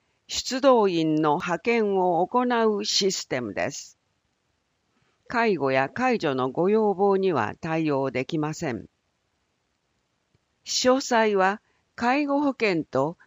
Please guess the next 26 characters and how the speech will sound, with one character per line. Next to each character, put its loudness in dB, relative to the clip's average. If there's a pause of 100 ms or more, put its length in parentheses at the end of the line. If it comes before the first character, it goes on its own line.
(200)
高 2
齢 0
者 0
福 -6
祉 -2
利 -2
用 4
の 2
手 -2
引 0
き -10
で 0 (280)
ご -2
確 -6
認 0
く -6
だ -2
さ -2
い。 -10 (1500)
高 2
齢 2
介 0
護 0
課、 -4 (680)
電 0
話、 -6